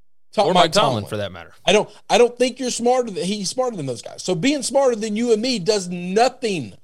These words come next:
Speaker 1: for him.
Speaker 2: Exactly.
Speaker 1: Because we're not in the room competing with him. Those guys are.
Speaker 2: It's, it's gonna be interesting to see what they do. Uh,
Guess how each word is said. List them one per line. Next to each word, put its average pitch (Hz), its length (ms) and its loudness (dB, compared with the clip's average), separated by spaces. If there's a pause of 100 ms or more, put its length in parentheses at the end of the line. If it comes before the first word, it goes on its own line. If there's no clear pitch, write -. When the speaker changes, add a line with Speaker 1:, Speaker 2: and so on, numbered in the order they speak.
(280)
Speaker 1:
for 240 140 4
him. 175 380 0 (280)
Speaker 2:
Exactly. 110 400 0
Speaker 1:
Because 233 220 0
we're 202 300 2
not 247 240 2
in 240 100 4
the 233 100 4
room 240 420 -2
competing 220 560 -4
with 143 160 -6
him. 113 280 -8 (300)
Those 226 300 2
guys 226 280 -2
are. 233 380 -4 (920)
Speaker 2:
It's, 143 380 -4
it's 143 200 -6
gonna 185 160 -2
be 156 160 -4
interesting 123 380 -6
to 101 60 -8
see 127 140 -6
what 110 140 -4
they 98 120 -8
do. 92 280 -14 (320)
Uh, 92 360 -8